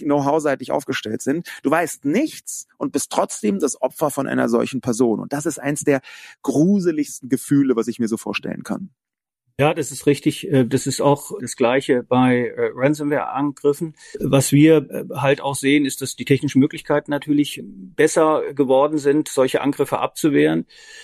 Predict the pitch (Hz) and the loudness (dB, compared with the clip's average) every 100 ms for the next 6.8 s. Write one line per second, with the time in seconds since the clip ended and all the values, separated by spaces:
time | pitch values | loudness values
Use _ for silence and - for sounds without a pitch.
0 | - - 139 135 - - 143 - - - | -2 4 6 4 2 0 0 -2 -8 -2
1 | 143 165 123 160 - - 151 180 160 - | 0 2 2 0 -2 2 4 4 0 -4
2 | 117 110 - 123 123 123 135 127 131 127 | -2 0 0 -2 0 -2 0 0 2 2
3 | 120 - 123 123 127 127 131 - 147 - | 0 0 0 0 -2 0 -2 -2 -4 0
4 | 143 147 135 - 123 117 123 131 135 120 | 2 2 2 2 2 2 4 2 2 0
5 | 135 156 139 135 160 - - - - - | 0 2 2 2 0 -4 -14 -20 -10 0
6 | 131 143 - - 127 143 160 - | 2 4 2 0 2 2 0 -6